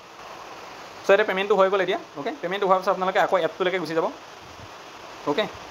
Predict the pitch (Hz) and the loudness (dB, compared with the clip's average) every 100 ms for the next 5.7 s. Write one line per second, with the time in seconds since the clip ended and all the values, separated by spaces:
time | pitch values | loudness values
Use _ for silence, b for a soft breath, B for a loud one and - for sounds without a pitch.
0 | - - - - - - - - - - | -16 -16 -16 -16 -16 -16 -16 -16 -16 -16
1 | - - 156 180 165 180 190 190 196 143 | -8 2 6 6 4 0 0 0 0 2
2 | 151 139 113 156 214 262 143 170 160 165 | 2 0 0 -2 -2 -2 0 0 0 -2
3 | 147 160 185 180 208 403 - - - - | -2 0 0 0 -2 -4 -14 -18 -18 -16
4 | - 165 196 175 165 131 117 156 143 120 | -2 4 4 4 0 -2 -2 -2 0 0
5 | 117 - - - 196 226 | -2 -10 -14 -8 0 0